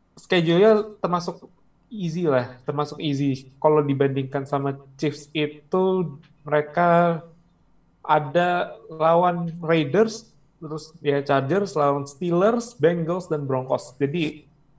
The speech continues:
schedule-nya Chiefs itu tergolong lebih berat dibandingkan Chargers.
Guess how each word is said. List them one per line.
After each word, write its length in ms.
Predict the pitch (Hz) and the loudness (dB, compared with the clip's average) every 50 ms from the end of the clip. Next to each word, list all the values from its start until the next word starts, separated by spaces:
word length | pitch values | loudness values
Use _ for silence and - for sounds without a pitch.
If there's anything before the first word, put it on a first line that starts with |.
| _ _ | _ _
schedule-nya 720 | - - 165 156 143 139 151 147 143 147 151 147 147 - - - | 0 2 2 4 4 6 6 6 6 4 2 2 0 -4 -8 -10
Chiefs 240 | - 190 180 - 180 | -8 -8 -8 -8 -8
itu 100 | 170 202 | -8 -4
tergolong 460 | - 190 170 143 135 135 139 135 135 | -2 -2 -2 0 0 0 2 2 2
lebih 160 | 135 135 131 127 127 | 0 0 0 -2 -2
berat 240 | 131 139 139 - 131 | -2 -2 -2 -4 -6
dibandingkan 480 | 123 123 120 120 120 120 - 120 120 117 | -6 -4 -4 -6 -6 -8 -8 -8 -4 -2
Chargers. 460 | 123 123 123 123 120 - - - | -2 -2 0 -2 -4 -6 -6 -12